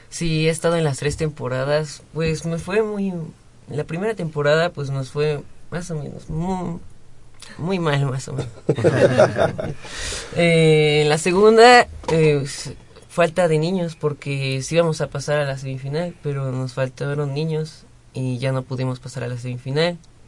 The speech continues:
Y en la tercera, pues, pasamos a la final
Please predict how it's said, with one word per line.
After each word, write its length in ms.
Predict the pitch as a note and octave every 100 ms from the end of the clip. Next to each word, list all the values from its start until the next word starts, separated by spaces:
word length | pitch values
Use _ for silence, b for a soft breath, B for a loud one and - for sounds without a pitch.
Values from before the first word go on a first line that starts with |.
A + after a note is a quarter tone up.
| B B B B B B B B -
Y 160 | C#3+
en 100 | C#3+
la 80 | C#3
tercera, 500 | C#3+ C#3 D#3+ F3+ G3+
pues, 420 | - C#3 C#3 B2+
pasamos 360 | - C3 D#3+ D#3
a 60 |
la 100 | C#3
final 500 | C3+ C#3 D3+ E3+ F3